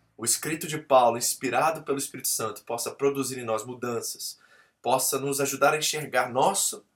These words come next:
momento atual e nossas condições, que nos levam também a divisões, a pensar diferente, e ajude-nos a ter esse um só pensamento que Paulo diz constantemente em suas cartas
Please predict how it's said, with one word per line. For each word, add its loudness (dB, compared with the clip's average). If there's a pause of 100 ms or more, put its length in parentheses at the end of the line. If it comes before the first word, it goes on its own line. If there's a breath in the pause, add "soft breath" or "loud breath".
momento 0
atual 4
e -2
nossas -2
condições, -4 (240 loud breath)
que -12
nos -4
levam 0
também -4
a -6
divisões, -2 (200 loud breath)
a -2
pensar 0
diferente, -4 (440 soft breath)
e -6
ajude-nos -6
a 2
ter -4
esse 0
um -6
só -2
pensamento -6
que -14
Paulo -8
diz -8
constantemente -6
em -8
suas -6
cartas 0